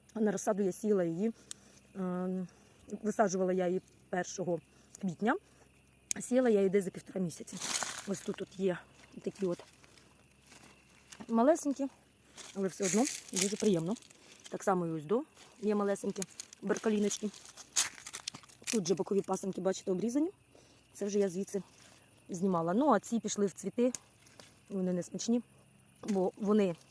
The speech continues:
переросли, поки мене не було.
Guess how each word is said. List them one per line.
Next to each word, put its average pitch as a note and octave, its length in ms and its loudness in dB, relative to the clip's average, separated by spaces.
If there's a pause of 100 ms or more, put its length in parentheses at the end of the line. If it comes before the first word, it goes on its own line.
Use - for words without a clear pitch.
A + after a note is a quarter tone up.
(600)
переросли, G#3+ 420 4
поки - 240 -2
мене F#3+ 260 0 (760)
не G#3 200 4
було. E3 340 -4